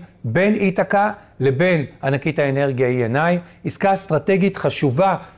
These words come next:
שצפויה להערכתנו להביא להצפת ערך גם באיתקה וכמובן בקבוצת דלק. מדובר על, אה, צירוף הנכסים המפיקים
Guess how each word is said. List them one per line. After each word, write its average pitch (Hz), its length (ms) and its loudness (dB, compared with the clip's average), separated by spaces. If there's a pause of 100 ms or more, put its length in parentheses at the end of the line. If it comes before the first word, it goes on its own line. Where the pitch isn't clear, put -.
שצפויה 151 720 0
להערכתנו 131 760 0 (220)
להביא 135 360 2
להצפת 165 520 0
ערך 156 400 0 (120)
גם 175 260 2
באיתקה 220 540 2 (260)
וכמובן 143 500 0
בקבוצת 120 420 -2
דלק. 95 340 -8 (400)
מדובר 139 300 2
על, 185 320 4
אה, 147 200 4
צירוף 190 400 0
הנכסים 180 520 2
המפיקים 160 640 0